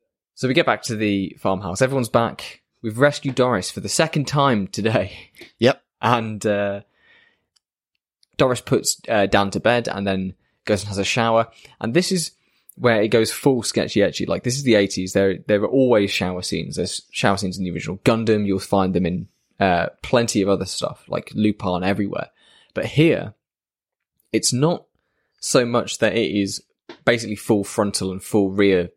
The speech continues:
Speaker 1: nudity.
Speaker 2: Hmm.
Speaker 1: That is the weird part.
Speaker 2: Hmm.
Speaker 1: It's the fact that the girl's, Doris's mind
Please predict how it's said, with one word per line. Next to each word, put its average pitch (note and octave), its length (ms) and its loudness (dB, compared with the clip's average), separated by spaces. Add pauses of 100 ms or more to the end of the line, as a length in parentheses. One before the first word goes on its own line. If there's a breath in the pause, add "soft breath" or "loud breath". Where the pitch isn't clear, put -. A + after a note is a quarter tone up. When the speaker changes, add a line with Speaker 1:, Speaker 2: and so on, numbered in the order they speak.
(200)
Speaker 1:
nudity. G2+ 520 0
Speaker 2:
Hmm. G#2 220 -8
Speaker 1:
That F2 200 -2
is F#2+ 320 -4 (500)
the G2+ 100 -2
weird G2+ 540 2 (300)
part. - 340 -2
Speaker 2:
Hmm. G#2 320 -4
Speaker 1:
It's - 140 -8
the G2+ 80 -4
fact - 380 -4
that A2 260 2
the G#2 80 0
girl's, B2+ 640 0
Doris's A2+ 520 0
mind G2+ 640 -4